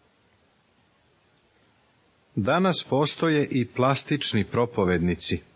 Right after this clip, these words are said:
koji mogu da oblikuju i formiraju ljude kojima služe. Oni govore ono što njihova zajednica želi da čuje.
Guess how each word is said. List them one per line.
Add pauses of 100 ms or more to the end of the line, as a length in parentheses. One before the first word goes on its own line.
(1300)
koji
mogu
da
oblikuju
i
formiraju
ljude (640)
kojima
služe. (1600)
Oni
govore
ono (160)
što
njihova
zajednica (580)
želi
da
čuje.